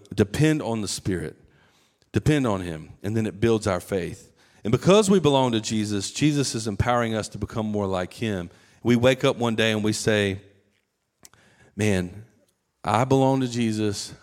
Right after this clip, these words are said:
and I'm not reading my Bible today because I have to, or to check a box.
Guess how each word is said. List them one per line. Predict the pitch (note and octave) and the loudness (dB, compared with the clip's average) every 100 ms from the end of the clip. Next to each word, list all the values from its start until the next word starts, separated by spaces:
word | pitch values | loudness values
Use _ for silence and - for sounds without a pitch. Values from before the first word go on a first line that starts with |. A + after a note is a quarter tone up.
| _ - | _ -8
and | G2+ | -4
I'm | G#2 C3 | -2 0
not | C3 A#2 | 0 0
reading | A2+ B2+ A#2+ A2 | 2 2 2 -2
my | G2+ | -4
Bible | F#2+ G2+ G2 F#2+ | -2 0 0 -4
today | F#2+ F#2+ F2+ E2+ E2+ | -6 -8 -6 -6 -6
because | E2+ - F2+ | -10 -10 -8
I | E2+ | -8
have | F2 D#2+ | -10 -12
to, | - D2+ - - _ _ _ _ _ _ _ - | -10 -10 -12 -20 _ _ _ _ _ _ _ -8
or | G2 | -6
to | F2+ | -4
check | - F#2+ | -4 -6
a | F2+ | -4
box. | E2+ C#2 - - - | -6 -6 -10 -16 -18